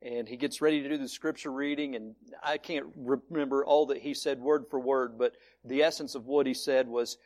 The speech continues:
"You know, last night, uh, I read through this psalm a, a few times, Psalm eighty-seven, and, you know, I was doing the scripture reading today. I, I read through it, and it, it didn't make sense then. And it, it,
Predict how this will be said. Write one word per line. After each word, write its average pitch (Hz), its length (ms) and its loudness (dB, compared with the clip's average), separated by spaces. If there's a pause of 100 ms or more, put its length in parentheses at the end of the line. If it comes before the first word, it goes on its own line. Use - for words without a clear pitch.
(220)
"You 120 80 -12
know, 151 160 2
last 151 400 0
night, 156 400 2
uh, 135 220 4 (520)
I 127 140 -6
read 135 340 2
through 147 260 -2
this 135 220 2
psalm 143 520 -2
a, 127 500 -10
a 123 60 -12
few 202 240 0
times, 180 800 -2
Psalm 139 360 -6
eighty-seven, 139 680 -4
and, 104 140 -10 (580)
you 120 100 -16
know, 131 80 -10
I 131 80 -4
was 120 200 -8
doing 139 200 -4
the 117 80 -8
scripture - 400 -4
reading 139 320 -4 (140)
today. 135 340 2
I, 127 200 -2
I - 20 -4
read 135 340 4
through 151 280 2
it, 139 60 2
and 120 80 -8
it, 120 140 -6
it 131 160 -8
didn't 147 220 -2
make 151 180 -2
sense 151 300 -6
then. 147 340 -4 (2000)
And 127 280 -4
it, 131 100 -2
it, 127 220 -6